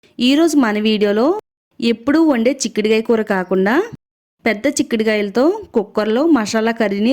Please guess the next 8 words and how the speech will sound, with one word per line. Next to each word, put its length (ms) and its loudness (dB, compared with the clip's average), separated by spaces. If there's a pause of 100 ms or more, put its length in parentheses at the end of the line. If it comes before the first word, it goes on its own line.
రెడీ 280 0
చేసి 220 0
చూపిస్తానండి. 680 0 (760)
ఇది 220 2
రోటీలోకి, 640 2 (140)
రైస్లోకి 520 0 (120)
టేస్ట్ 320 2
అదిరిపోతుంది. 720 0